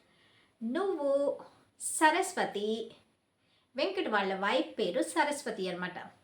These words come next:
"హాయిగా ఇక్కడే భోంచేసేసేయండి, మన అందరం కలిసి సినిమాకి వెళ్ళిపోదాం. ఇవాళ రేపు మంచి ట్రెండింగ్ సూపర్ సినిమాలు నడుస్తున్నాయి కదా" అనేసి. ఇంకేముంది,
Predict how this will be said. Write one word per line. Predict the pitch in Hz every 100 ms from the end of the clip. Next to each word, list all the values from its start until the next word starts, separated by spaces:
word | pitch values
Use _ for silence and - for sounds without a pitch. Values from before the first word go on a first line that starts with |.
| -
"హాయిగా | - 311 311 247
ఇక్కడే | 294 349 - 339
భోంచేసేసేయండి, | 262 269 277 349 339 254 - 175 170 165 - - - _ _ _ _ _
మన | 202 196
అందరం | 190 233 320 381 349 311 254
కలిసి | 196 180 180 - 202 214 269 285 247 185 - - _ _ _ _ _ _ -
సినిమాకి | - - 403 440 440 392 240
వెళ్ళిపోదాం. | 196 - 185 - - - - - - - _ -
ఇవాళ | 233 220 302 370
రేపు | 381 277 220 285 285
మంచి | 262 302 359 392 359 320
ట్రెండింగ్ | 226 - 277 320 359 311 226 -
సూపర్ | - - 381 403 415
సినిమాలు | 403 320 269 254
నడుస్తున్నాయి | 220 214 240 320 - 320 - - 294
కదా" | - 262 196
అనేసి. | 190 180 170 - - - - - -
ఇంకేముంది, | 285 220 226 233 262 247 277 381